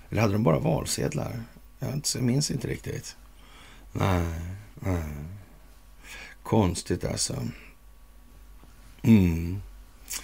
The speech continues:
Och man körde ju på där Bolsonaro, och, ja, att han inte skulle försöka undergräva valen. Hörde vi hört det någonstans ifrån? Var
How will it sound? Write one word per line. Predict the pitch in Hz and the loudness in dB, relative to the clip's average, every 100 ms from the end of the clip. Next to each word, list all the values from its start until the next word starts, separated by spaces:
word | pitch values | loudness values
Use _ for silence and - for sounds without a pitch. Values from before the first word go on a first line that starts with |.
| - - - - - - - | -12 -18 -18 -18 -20 -20 -2
Och | 117 120 113 110 | 6 10 10 10
man | 117 107 | 8 6
körde | 110 127 185 | 8 8 8
ju | |
på | 170 120 151 | 6 4 6
där | 107 | 4
Bolsonaro, | 95 87 - 98 82 85 | 4 2 0 0 2 0
och, | - - - - - - - | -2 -6 -8 -10 -12 -12 -4
ja, | 107 90 87 92 | -2 -2 -4 -8
att | 92 | -4
han | 104 | -2
inte | 104 78 | -2 -2
skulle | - | -4
försöka | 92 95 | -4 -2
undergräva | 95 92 92 92 95 90 | -2 0 -2 -2 -2 -2
valen. | 78 90 101 | -2 0 4
Hörde | 143 127 | 4 6
vi | |
hört | 135 107 - - | 4 4 2 0
det | |
någonstans | 107 98 - - - | -4 -4 -6 -6 -6
ifrån? | 98 104 | -6 -4
Var | 110 117 | -2 -2